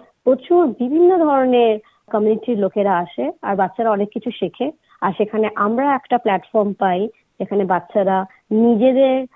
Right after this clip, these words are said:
কালচারাল হেরিটেজটাকে তুলে ধরে। তো এই অনুষ্ঠানটা গত এই, এইবার পঁচিশ বছর ওরা সেলিব্রেট করেছিল এটা, টোয়েন্টি ফাইভ ইয়ার্স।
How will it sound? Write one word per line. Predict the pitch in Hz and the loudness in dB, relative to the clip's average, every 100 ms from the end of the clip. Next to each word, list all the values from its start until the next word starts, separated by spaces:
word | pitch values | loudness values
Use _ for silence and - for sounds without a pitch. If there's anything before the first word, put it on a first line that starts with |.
| _ | _
কালচারাল | - 202 196 220 220 220 | -4 -4 -2 -4 -4 -2
হেরিটেজটাকে | 196 208 190 - 190 202 | -4 -2 -6 -6 -10 -8
তুলে | 202 190 170 | -4 -4 -2
ধরে। | 165 156 165 _ _ | -4 -8 -10 _ _
তো | 190 185 185 - | 0 2 2 0
এই | 214 220 226 226 | 2 2 4 0
অনুষ্ঠানটা | 180 214 220 - 226 214 233 226 226 - _ - | 0 0 0 -2 -4 0 0 0 -2 -8 _ -6
গত | 190 - 220 214 202 | -6 0 4 4 2
এই, | 190 202 | -2 -4
এইবার | 220 214 220 208 - | -2 -2 -2 -4 -4
পঁচিশ | 208 247 - 214 | -4 -2 -6 -4
বছর | 214 - 233 220 | -4 -2 -4 -2
ওরা | 208 202 | -2 -4
সেলিব্রেট | 208 185 185 233 233 | -4 -4 -2 -4 -4
করেছিল | 269 254 277 262 | -4 -4 -4 -6
এটা, | 262 320 | -6 -8
টোয়েন্টি | 339 196 214 | -4 -4 -4
ফাইভ | 202 202 214 | -2 -2 2
ইয়ার্স। | 233 | 0